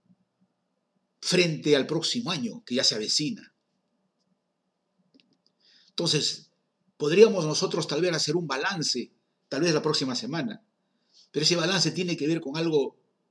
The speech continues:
las dos cosas que siempre solemos tener, lo material, lo económico, el empleo, y lo inmaterial, aquello que no se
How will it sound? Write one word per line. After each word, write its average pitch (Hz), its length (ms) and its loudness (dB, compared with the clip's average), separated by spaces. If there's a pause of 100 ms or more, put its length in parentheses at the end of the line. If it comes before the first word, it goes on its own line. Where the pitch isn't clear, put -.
(400)
las 135 120 -2
dos 175 160 0
cosas 160 300 4
que 135 100 -6
siempre 139 500 0 (400)
solemos 151 540 0
tener, 123 460 -4
lo 127 140 -4
material, 143 680 2 (680)
lo 120 120 -6
económico, 127 840 -4
el 131 140 -4
empleo, 135 560 -2 (800)
y 135 140 -4
lo 131 100 2
inmaterial, 131 880 -2 (720)
aquello 170 320 0
que 131 120 -4
no 160 120 -4
se 127 460 -2